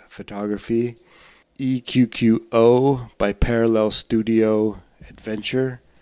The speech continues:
Dolby On, Record Audio and Music, Early Access by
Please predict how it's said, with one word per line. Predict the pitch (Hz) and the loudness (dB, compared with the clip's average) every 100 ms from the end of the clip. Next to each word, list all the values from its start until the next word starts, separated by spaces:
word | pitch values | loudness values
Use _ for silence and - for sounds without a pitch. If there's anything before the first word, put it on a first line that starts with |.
| _ _ - - | _ _ -20 -6
Dolby | 117 117 117 117 120 | 2 2 4 2 2
On, | 113 110 110 113 113 - - | 0 2 2 0 -2 -4 -6
Record | 107 117 113 110 | -4 0 0 0
Audio | 110 107 110 110 | 0 0 0 0
and | 104 101 | -2 -4
Music, | 107 98 101 - 110 | -4 -6 -10 -8 -4
Early | 104 107 | -2 -2
Access | 98 101 101 107 92 - | -4 -6 -6 -8 -8 -8
by | 98 95 | -6 -6